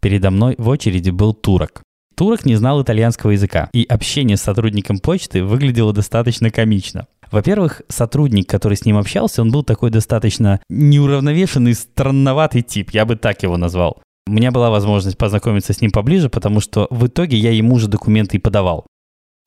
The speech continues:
Но так как турок не знал итальянского совершенно,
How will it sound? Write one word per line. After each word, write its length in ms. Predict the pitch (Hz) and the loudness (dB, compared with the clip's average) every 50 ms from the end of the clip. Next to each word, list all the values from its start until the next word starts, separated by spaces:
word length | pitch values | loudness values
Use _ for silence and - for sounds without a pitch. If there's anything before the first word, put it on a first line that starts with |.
| - | -2
Но 100 | - 127 | 0 0
так 160 | 117 131 120 | 2 0 0
как 260 | - 123 117 - - - | -2 -2 -4 -4 -6 -4
турок 320 | - 139 127 117 101 - | -2 0 0 0 0 2
не 100 | 117 110 | 2 2
знал 300 | 101 104 117 113 104 101 | 4 4 2 2 2 0
итальянского 480 | 87 - 98 104 110 104 - - - 90 | 0 0 0 0 0 0 -2 -2 -2 -2
совершенно, 760 | - - 104 101 101 98 - - 143 175 196 151 104 104 | 0 0 0 0 0 0 0 0 0 0 0 0 -2 -4